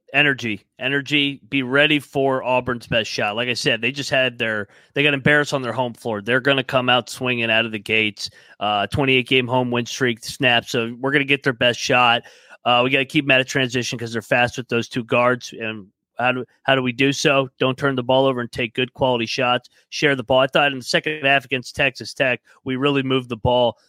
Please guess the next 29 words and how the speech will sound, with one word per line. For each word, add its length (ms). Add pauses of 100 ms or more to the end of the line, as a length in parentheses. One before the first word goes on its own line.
(120)
side 340
to 60
side, 340
got 160
it 100
downhill, 440
got 220
paint 220
touches, 380
and 160
found 260
shooters. 540 (460)
And, 320
uh, 320 (100)
I 220 (280)
keep 220
coming 240
together, 320
play 260
together, 640
uh, 220
forty-minute 560
game. 380
But 100
these 180
guys 220
are, 220 (220)
<laughs> 220
this, 240